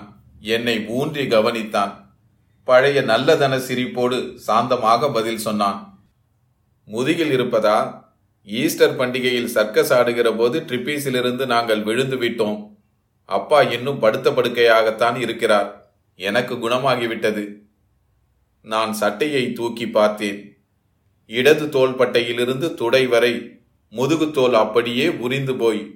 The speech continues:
ஒரே பெரிய வடுவாக மாறியிருந்தது. புன்வாய் ஆறி உலர்ந்து காய்ந்து பொறுக்கேறி இருந்தது.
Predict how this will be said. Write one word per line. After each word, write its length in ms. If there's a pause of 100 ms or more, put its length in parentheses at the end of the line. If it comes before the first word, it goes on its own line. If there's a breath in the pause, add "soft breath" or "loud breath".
(140)
ஒரே 400
பெரிய 400
வடுவாக 540
மாறியிருந்தது. 760 (1080)
புன்வாய் 560
ஆறி 280
உலர்ந்து 560
காய்ந்து 460
பொறுக்கேறி 680
இருந்தது. 480